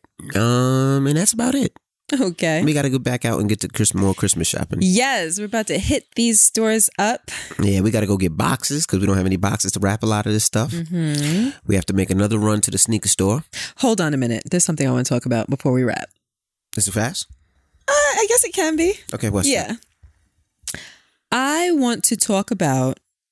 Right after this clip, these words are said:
Speaker 2: the insane prices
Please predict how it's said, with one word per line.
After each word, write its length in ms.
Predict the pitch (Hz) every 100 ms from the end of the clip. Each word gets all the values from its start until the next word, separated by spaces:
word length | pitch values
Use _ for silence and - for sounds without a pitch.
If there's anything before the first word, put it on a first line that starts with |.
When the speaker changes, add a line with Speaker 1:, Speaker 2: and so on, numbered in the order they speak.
| _
Speaker 2:
the 380 | 175 180 180 175 -
insane 1600 | 170 175 175 - - - - 381 339 339 349 254 175 156 170 233 _ _ _ _ _ -
prices 840 | - 208 208 - 160 139 139